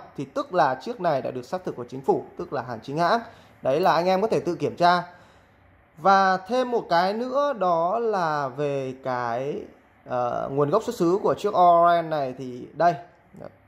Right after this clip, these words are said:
Đây cũng là một cái câu hỏi mà rất nhiều anh em hỏi. Tức là anh em có để ý ở đây đó là cái dòng chữ xuất xứ nhưng mà ghi là Nhật Bản gạch Trung Quốc không?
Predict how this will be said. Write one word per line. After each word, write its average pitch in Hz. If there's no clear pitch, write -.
Đây 165
cũng 165
là 180
một 131
cái 151
câu 165
hỏi 135
mà 113
rất 185
nhiều 180
anh 139
em 151
hỏi. 143
Tức 208
là 139
anh 220
em 226
có 247
để 226
ý 139
ở 208
đây 196
đó 147
là 175
cái 165
dòng 170
chữ 185
xuất 285
xứ 196
nhưng 214
mà 170
ghi 175
là 151
Nhật 131
Bản 120
gạch 135
Trung 165
Quốc 226
không? 220